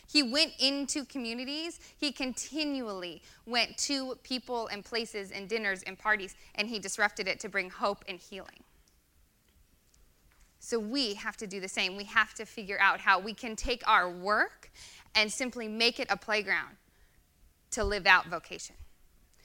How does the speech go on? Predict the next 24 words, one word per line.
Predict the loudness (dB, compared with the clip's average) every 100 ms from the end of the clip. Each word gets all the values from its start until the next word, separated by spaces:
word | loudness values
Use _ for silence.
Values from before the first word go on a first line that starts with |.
| -20 2
So | 4
what | 10 10
is | 10 6
God's | 10 10 10 0
vocation? | -8 -8 -10 -4 6
What | 8 12
are | 10 10
his | 0 -10
kingdom | -10 -8 -8 -8
dreams | -8 -8 -6
for | -6
us? | -6 -6 -14 -16 0
Let's | 2 2
turn | 2 2
to | 6
Matthew | 6 4 0
ten, | -6 0 4 4 2 -8 _ _
seven | 4 6 8 4
through | -4 -2
fifteen. | -2 -2 -6 -8 -8 -12 -20 -20 -20 -20 -20 -20 -20 -20 -20 -20 -20 -4 10
Um, | 12 12 8
Jesus | 2 0 0
is | -2
sending | 4 6 6